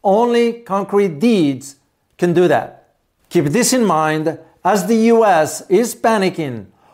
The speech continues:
over the China-Russia growing alliance as President Xi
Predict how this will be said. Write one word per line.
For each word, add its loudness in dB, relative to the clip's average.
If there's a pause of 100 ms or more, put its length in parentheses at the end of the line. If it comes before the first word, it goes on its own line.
over -2 (380)
the -4
China-Russia 0
growing -4
alliance -4 (340)
as -4
President -2
Xi -4